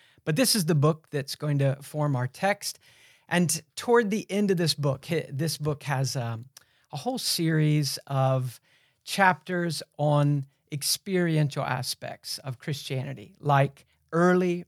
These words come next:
religious impressions. Uh, what are the different results? Um, piety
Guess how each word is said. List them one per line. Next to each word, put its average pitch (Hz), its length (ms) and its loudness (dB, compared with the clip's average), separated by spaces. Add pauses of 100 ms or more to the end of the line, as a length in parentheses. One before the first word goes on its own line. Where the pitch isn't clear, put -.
religious 143 680 -2
impressions. - 760 -8 (680)
Uh, 113 140 -4
what 139 220 2
are 147 60 4
the 135 140 2
different 135 520 -4
results? - 680 -8 (460)
Um, 117 340 -4 (200)
piety 175 720 2